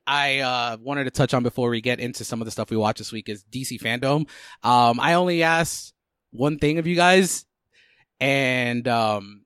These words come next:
I wanna just talk about the Batman trailer real quick. And, uh, the reason I wanted to talk about it was because we have three different perspectives on here, which is awesome. I am the biggest Batman fan in, like, in my life. Like, I don't know anyone else in my personal life that loves Batman as much as I do.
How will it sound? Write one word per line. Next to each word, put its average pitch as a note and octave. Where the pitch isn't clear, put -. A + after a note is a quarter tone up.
I A#2
wanna C#3
just A#2+
talk D3+
about B2
the F#2+
Batman B2
trailer D3+
real D#3+
quick. F3+
And, A#2+
uh, B2
the B2
reason C#3+
I D#3
wanted C#3+
to B2
talk B2+
about C3
it C#3
was A#2+
because A2+
we A#2
have A2+
three A#2+
different A#2+
perspectives G#2+
on A#2+
here, C3+
which A2
is F#2+
awesome. C#3+
I C#3+
am D#3
the D#3
biggest D3
Batman D3
fan D3+
in, D3
like, B2+
in C#3+
my C3
life. C#3
Like, A#2+
I B2
don't C#3+
know D3
anyone D3
else D3+
in C#3
my B2+
personal C#3
life C#3
that A#2+
loves B2+
Batman B2+
as A#2
much B2
as G#2
I A#2+
do. D3+